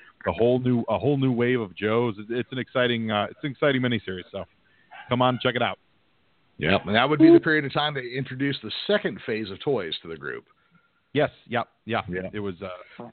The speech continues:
Speaker 1: it was, like, nineteen eighty-six. And it was a whole, every, they st-, they started to get a little bit more colorful, little, little bit more sci-fi instead of grounded in reality, things like that.
Speaker 2: Yep.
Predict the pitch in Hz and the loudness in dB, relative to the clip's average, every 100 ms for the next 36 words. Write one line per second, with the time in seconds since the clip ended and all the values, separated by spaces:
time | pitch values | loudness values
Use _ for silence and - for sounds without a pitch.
0 | 117 101 107 92 101 - 107 - 107 104 | -14 -12 -12 -8 -8 -4 -6 -2 -4 -4
1 | 95 110 - - - - - - - 95 | 0 0 0 -6 -20 -20 -20 -10 -2 0
2 | 90 98 104 110 120 104 107 - - 107 | 2 0 2 2 2 2 0 -2 -14 -8
3 | 104 107 117 104 98 101 101 101 101 - | -4 -2 -2 -2 0 0 0 0 0 -2
4 | 98 - 120 117 104 - 110 104 95 - | -4 -2 -2 0 0 0 0 0 -4 -14
5 | - - 113 117 110 120 135 127 120 110 | -20 -6 -2 0 0 0 0 0 -2 -4
6 | - - 101 101 110 104 104 101 98 92 | -4 -4 -4 -2 -2 0 2 0 -4 -6
7 | 98 95 90 98 98 95 92 90 92 92 | -8 -8 -4 -4 -2 -4 -6 -6 -4 -4
8 | 92 92 92 90 98 87 - 90 87 _ | -4 -4 -6 -6 -12 -14 -8 -6 -6 _
9 | _ _ _ _ _ _ - 90 | _ _ _ _ _ _ 0 2